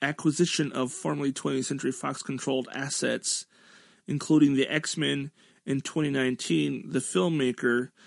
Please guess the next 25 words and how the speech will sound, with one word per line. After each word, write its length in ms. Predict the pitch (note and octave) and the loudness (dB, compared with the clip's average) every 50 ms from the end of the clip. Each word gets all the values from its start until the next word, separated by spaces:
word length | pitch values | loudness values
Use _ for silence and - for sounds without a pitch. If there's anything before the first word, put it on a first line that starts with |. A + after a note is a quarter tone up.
| - - _ | -20 -18 _
behind 480 | - - C3+ C3+ C#3+ C3+ C3 B2+ B2 A#2 | -2 0 0 2 2 2 2 2 2 2
A, 80 | A2+ A2 - - - - _ - - _ _ _ - | 0 -2 -4 -8 -16 -16 _ -20 -20 _ _ _ -8
A 80 | C3 | -8
Quiet 420 | A#2+ - - - D#3+ F3 E3+ C3 - | -8 -8 -4 0 0 2 2 0 -2
Place 440 | - - - B2+ A#2+ A#2+ A#2+ - - | -4 -2 0 2 2 2 0 0 -4
and 100 | - B2 | -6 -8
A 60 | A#2+ | -8
Quiet 260 | - - C#3 C3+ - | -8 -6 -6 -6 -6
Place 300 | - - A#2+ A#2 A2 - | -6 -6 -4 -4 -4 -6
Two 260 | - - - F3+ D#3 | -6 -4 -2 -2 -2
previously 640 | D3+ - - F3 F3+ F#3 E3+ - - D#3 D3+ C#3+ - - - | -2 -2 0 0 2 2 2 2 2 2 2 2 0 -4 -10
expressed 600 | - - - - - - D3 C#3 C#3+ C3+ - - | -14 -10 -8 -10 -6 -2 0 0 0 0 -2 -4
an 100 | C#3+ - | -8 -8
interest 580 | - E3+ E3+ E3+ - - D3+ C#3 C3+ C3 - - _ | -6 -4 -4 -4 -2 0 0 0 0 -2 -6 -10 _
in 240 | - C3+ C3 C3 B2+ | -6 -6 -4 -4 -4
directing 560 | B2 C3+ B2+ B2 B2 B2 - - C3 B2+ C#3 | -4 -2 -2 -2 -2 -4 -4 -6 -6 -4 -4
Marvel 240 | C3+ C3 B2+ A2+ B2 | -4 -4 -4 -4 -4
Studios 400 | C3 - - C#3 B2+ B2 A#2+ - | -4 -4 -2 0 0 0 0 -2
movies 400 | C#3+ C#3 C3+ C3+ C#3 C3+ C3 - _ - - - - - - - - - - - - _ _ _ _ _ _ _ _ _ _ _ _ - | -4 -2 0 0 0 0 -2 -4 _ -20 -20 -20 -20 -20 -20 -20 -20 -20 -20 -20 -20 _ _ _ _ _ _ _ _ _ _ _ _ -14
for 220 | - - D#3 D3+ | -4 0 2 2
producer 560 | D3 - D#3+ C#3+ C3+ D3 C#3 C#3 - - C#3 | 2 2 0 2 4 4 4 4 4 2 0
and 140 | C3 C3 B2+ | 0 -2 -2
president 440 | - C#3+ C#3+ C3+ C#3 C3+ B2+ A2 - | 0 0 0 0 0 0 -2 -2 -2
Kevin 320 | - C#3 C#3 C3+ C3 B2+ | -2 -2 -2 -2 -2 -4
Feige 520 | B2 - D3+ D3+ D3 A#2 - - - - | -2 2 2 2 2 0 -2 -8 -12 -16